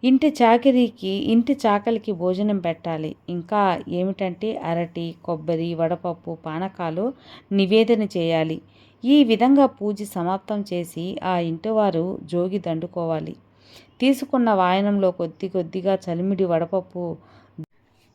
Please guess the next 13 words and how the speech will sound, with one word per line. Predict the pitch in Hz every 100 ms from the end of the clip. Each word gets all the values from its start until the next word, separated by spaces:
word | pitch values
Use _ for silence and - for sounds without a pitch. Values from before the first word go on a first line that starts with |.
| _ _ _ _ -
జోగిగా | 180 233 262 254 196 208 233
వేస్తారు. | 196 185 - 185 180 170 -
ఆ | 208 220
దంపతులు | 196 202 277 277 277
మాత్రం | 233 190 - 202 202
జోగి | 160 190 226 247
ప్రసాదాన్ని | 240 175 170 220 214 214 202
భుజించాలి. | 175 175 190 185 175 160 160 -
ఈ | 220 233
విధంగా | 180 185 247 269
ప్రాచీన | 196 175 180 214
కాలం | 208 190 185 180
నుండి | 180 170 170 190 220